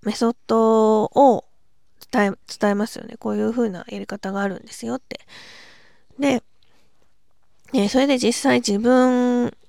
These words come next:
の考え方変わりましたとか、生き方がすごい激変しましたとか、えー、願い事リスト、やりたいことリストで書き出していたものが、振り返ってみたらほとんど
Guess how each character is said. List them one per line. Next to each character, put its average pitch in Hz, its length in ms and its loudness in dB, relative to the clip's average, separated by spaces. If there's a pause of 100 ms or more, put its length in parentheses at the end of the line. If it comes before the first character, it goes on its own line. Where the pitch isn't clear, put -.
の 269 320 6
考 208 320 -2
え 202 80 0
方 - 280 -6
変 196 140 -6
わ 196 120 -2
り 202 120 -6
ま 196 180 -6
し - 80 -10
た - 140 -20
と - 120 -20
か、 - 180 -14 (120)
生 226 80 -18
き - 120 -16
方 226 300 -4
が 202 220 -8 (500)
す - 160 -18
ご 254 160 4
い 214 60 0
激 208 260 -10
変 214 220 -6
し - 120 -10
ま 202 140 -6
し - 100 -10
た - 220 -16
と - 80 -20
か、 - 180 -16 (1600)
え 208 200 -4
ー、 226 180 -2
願 233 160 4
い 233 40 2
事 220 300 -2
リ 220 120 -4
ス - 80 -12
ト、 - 140 -14
や 202 80 -4
り 233 100 -2
た 240 140 -2
い 240 80 -2
こ 233 100 -6
と 226 160 -4
リ 226 140 -2
ス - 80 -14
ト 180 100 -12
で 196 140 -16
書 220 80 -18
き 214 160 -10
出 233 140 -4
し - 80 -12
て 214 100 -10
い 208 80 -10
た 220 100 -8
も 214 140 -4
の 214 100 -4
が、 185 160 -14 (800)
振 - 140 -6
り 254 80 -4
返 285 180 0
っ - 40 0
て 202 140 -10
み 196 100 -12
た - 120 -16
ら 214 60 -14
ほ - 160 -8
と 330 180 0
ん 302 80 0
ど - 180 -6